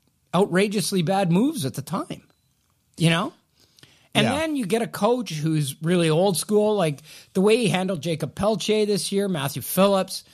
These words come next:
Speaker 2: Yeah.
Speaker 1: you know, how do you not have Tyler Toffoli shooting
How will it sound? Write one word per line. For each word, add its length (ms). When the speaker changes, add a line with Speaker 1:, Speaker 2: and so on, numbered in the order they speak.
Speaker 2:
Yeah. 200
Speaker 1:
you 100
know, 240
how 160
do 80
you 80
not 240
have 260
Tyler 320
Toffoli 500
shooting 480